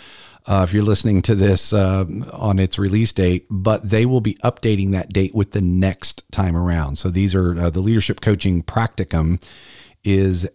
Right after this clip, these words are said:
a first step toward leadership coaching certification. So whether you are a leader inside an organization trying to become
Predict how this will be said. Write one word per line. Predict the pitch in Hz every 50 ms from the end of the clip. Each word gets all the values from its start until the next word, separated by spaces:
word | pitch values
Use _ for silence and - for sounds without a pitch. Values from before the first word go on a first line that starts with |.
| -
a | - 92 90 90 90 90 87 87 87 82
first | - - - - 123 127 135 135 - - - - - -
step | - - - - - 113 110 98 - - -
toward | - - 104 95 92 82
leadership | 90 92 92 90 87 - 95 - -
coaching | - 95 87 - - 85 80
certification. | - - - 90 80 78 - - 80 - - 92 82 73 - - 65 62 -
So | - 101
whether | 95 87 104 117 123 139
you | 135 131 143 151 151
are | 135
a | 107 95
leader | 101 123 131 123 120
inside | - - 113 113 113 - - 117 120 110
an | 98 98
organization | - 104 107 101 95 95 92 82 78 95 101 107 - - 139 131 123
trying | - - 117 107 101 95
to | 92
become | 90 95 - - 110 101 101 101 95 92